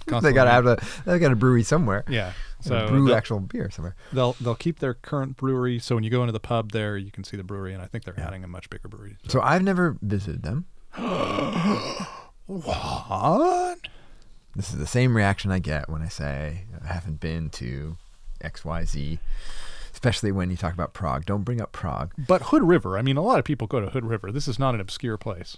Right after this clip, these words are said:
Speaker 2: Uh, I've been to Hood River. I often been through Hood River. Actually, not spend that much time in Hood River, I have to say.
Speaker 1: It's an hour away, man.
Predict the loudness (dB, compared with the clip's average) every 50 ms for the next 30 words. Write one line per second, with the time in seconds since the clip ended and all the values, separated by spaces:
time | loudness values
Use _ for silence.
0 | -18 -6 0 2 4 6 6 6 6 4 4 2 2 2 0 -2 -2 -4 -6 -4
1 | -2 0 2 2 2 0 0 0 0 2 2 2 2 2 2 2 0 -2 -2 -4
2 | -6 -12 -20 -18 -16 -14 -14 -14 -14 -14 -6 -4 -2 -2 -2 -2 0 0 -2 0
3 | 0 0 0 0 -4 0 2 2 4 4 2 0 0 -2 -2 -4 -4 -2 -2 -2
4 | -2 -2 -6 -8 -6 -6 -6 -8 -10 -10 -10 -8 -6 -4 -4 -4 -2 -2 -4 -4
5 | -4 -6 -4 -4 -4 -6 -6 -6 -8 -8 -8 -8 -8 -10 -12 -14 -10 -10 -10 -10
6 | -10 -12 -14 -10 -6 -2 0 0 2 2 2 0 0 0 -2 -2 -2 -4 -4 -6